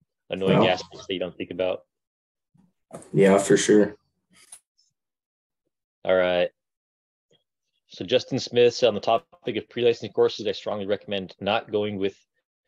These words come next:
Speaker 1: Real Estate Express, Colbury Real Estate.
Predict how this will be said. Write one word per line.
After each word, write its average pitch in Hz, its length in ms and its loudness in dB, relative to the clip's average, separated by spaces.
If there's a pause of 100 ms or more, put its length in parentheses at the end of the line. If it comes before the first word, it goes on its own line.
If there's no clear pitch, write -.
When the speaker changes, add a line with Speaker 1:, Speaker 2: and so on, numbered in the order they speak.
(260)
Speaker 1:
Real 107 160 -4
Estate 104 280 -6
Express, - 540 -4
Colbury 104 420 -8
Real 98 220 -6
Estate. - 440 -10